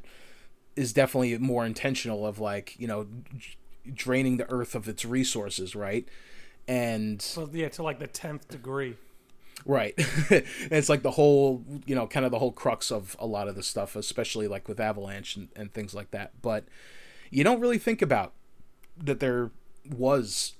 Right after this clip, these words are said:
Speaker 1: any other stuff. You know, you think, "Oh, Mako is just meant to be the analog for oil in our world," right? But it's like, no, they have it.
Speaker 2: Yeah.
Speaker 1: You know, it's like if, it's like if we got a new, um,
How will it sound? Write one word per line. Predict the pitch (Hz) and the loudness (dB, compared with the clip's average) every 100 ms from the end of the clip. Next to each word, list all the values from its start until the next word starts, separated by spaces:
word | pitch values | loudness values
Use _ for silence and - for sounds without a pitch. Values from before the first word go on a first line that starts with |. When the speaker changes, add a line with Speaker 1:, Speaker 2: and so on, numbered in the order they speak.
| - | -6
Speaker 1:
any | 117 117 | -4 -2
other | 113 104 | -4 -4
stuff. | - 107 98 - - | -2 -2 -2 -10 -8
You | 127 117 | -4 -2
know, | |
you | 120 | -2
think, | 123 131 127 | 0 0 2
"Oh, | 196 170 131 | 8 8 8
Mako | 131 139 139 135 | 6 4 6 6
is | 127 123 | 6 4
just | 127 - | -2 -2
meant | 127 127 123 | -2 -2 0
to | |
be | 123 | -2
the | 117 110 | 0 0
analog | 120 117 110 107 | 0 0 0 -2
for | - 120 110 113 123 | -4 -4 -2 -2 0
oil | 120 113 104 - - | 0 0 -2 -6 -8
in | 123 107 101 127 | -6 -4 -4 2
our | 120 | 2
world," | 110 107 73 - - | 2 -4 -8 -8 -4
right? | 110 120 - - - - | -2 -2 -6 -12 -14 -4
But | 156 | -2
it's | 151 | 4
like, | 165 | 4
no, | 240 302 | 4 4
they | 208 | 4
have | 202 240 | 6 4
it. | 196 - - - - - - - | 2 -2 -10 -12 -12 -14 -14 -12
Speaker 2:
Yeah. | 156 151 | -4 4
Speaker 1:
You | 151 | 6
know, | 160 | 6
it's | 147 | 6
like | 175 175 | 6 8
if, | 156 156 | 4 0
it's | 160 151 | -2 4
like | 175 160 | 6 6
if | 165 - | 4 6
we | 160 160 | 4 8
got | 156 160 | 10 10
a | 151 | 8
new, | 139 147 147 143 135 - - | 6 6 8 6 2 -6 -2
um, | 131 127 123 120 120 | 2 4 4 0 -4